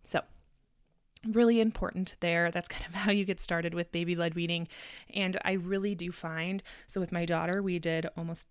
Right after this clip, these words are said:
I think we actually did do a hundred percent baby-led weaning. We, I don't think I even pureed a single thing for <laughs> her,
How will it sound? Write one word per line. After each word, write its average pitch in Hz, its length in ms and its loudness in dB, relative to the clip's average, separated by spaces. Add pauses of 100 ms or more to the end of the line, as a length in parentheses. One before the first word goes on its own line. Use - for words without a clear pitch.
(140)
I 175 60 -8
think - 300 -6
we 175 60 -12
actually - 240 -6
did 160 180 -6
do 165 220 -4
a - 40 -6
hundred 175 460 0
percent 170 460 0
baby-led 170 500 0
weaning. 170 400 0
We, 165 340 -2 (640)
I 190 140 0
don't 175 240 -4
think 170 180 -6
I 185 60 -4
even 196 300 0
pureed 202 440 -2
a 214 100 -6
single 226 320 -2
thing 285 280 -2
for 175 140 2
<laughs> - 20 4
her, 180 680 2